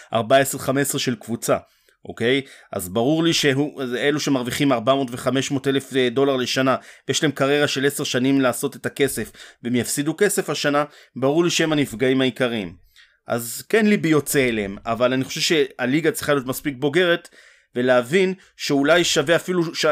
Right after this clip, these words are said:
שנה הבאה לעשות מאה משחקים בעונה הרגילה, מספטמבר עד אוגוסט, אה, ולרווח את זה, ולא לעשות עכשיו את העונה המקוצרת הזאת,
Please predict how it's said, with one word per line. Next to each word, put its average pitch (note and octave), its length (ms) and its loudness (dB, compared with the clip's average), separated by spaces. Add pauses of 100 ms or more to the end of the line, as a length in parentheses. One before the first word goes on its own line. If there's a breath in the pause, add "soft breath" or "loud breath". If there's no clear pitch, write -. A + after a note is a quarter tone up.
(100)
שנה D3 240 2
הבאה D3 140 2
לעשות C#3+ 320 -2
מאה C#3 200 4
משחקים C3+ 480 0
בעונה B2 240 2
הרגילה, B2 360 0
מספטמבר B2+ 640 0
עד A2+ 120 0
אוגוסט, E3 560 -2 (380 soft breath)
אה, A#2 140 -2
ולרווח B2 640 2
את D#3 100 -2
זה, F3 220 2
ולא C3+ 280 2
לעשות C#3+ 380 -2
עכשיו C3 220 -4
את - 80 -6
העונה B2 200 2
המקוצרת C#3 560 -2
הזאת, C#3 260 -4